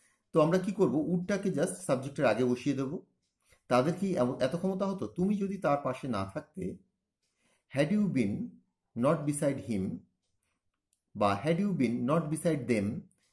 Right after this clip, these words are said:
তুমি কি, যদি তাদের পাশে না থাকতে, তো এ-, এই ধরনের বাক্যের যে প্রথম অংশটা, সেটা নিয়ে আজ বিশেষ আলোচনা করছি না।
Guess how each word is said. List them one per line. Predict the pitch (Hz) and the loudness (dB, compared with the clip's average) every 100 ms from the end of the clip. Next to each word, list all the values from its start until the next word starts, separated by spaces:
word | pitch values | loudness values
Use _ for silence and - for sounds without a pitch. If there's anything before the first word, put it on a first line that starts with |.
| _ | _
তুমি | 170 196 | 0 2
কি, | 190 - 143 | 0 -10 -6
যদি | 127 135 | -2 -2
তাদের | 151 117 147 175 | 2 2 2 0
পাশে | 170 147 | -2 0
না | 107 | 0
থাকতে, | 98 92 - 180 - _ _ _ _ | -2 -8 -8 -12 -12 _ _ _ _
তো | 151 | -6
এ-, | 147 147 147 | -4 -8 0
এই | 175 | 4
ধরনের | 180 196 196 | 6 4 2
বাক্যের | 139 117 - 180 | 0 -2 0 -2
যে | 165 | -2
প্রথম | 170 120 202 | -4 -4 -2
অংশটা, | 190 175 - 185 | -2 -4 -6 -6
সেটা | 151 156 | -6 -8
নিয়ে | 156 | -4
আজ | 143 127 - _ _ - | -2 -2 -6 _ _ -10
বিশেষ | 110 165 165 | -8 -2 0
আলোচনা | 151 151 139 | 0 0 -2
করছি | 113 104 - | -2 -4 -2
না। | 107 | -4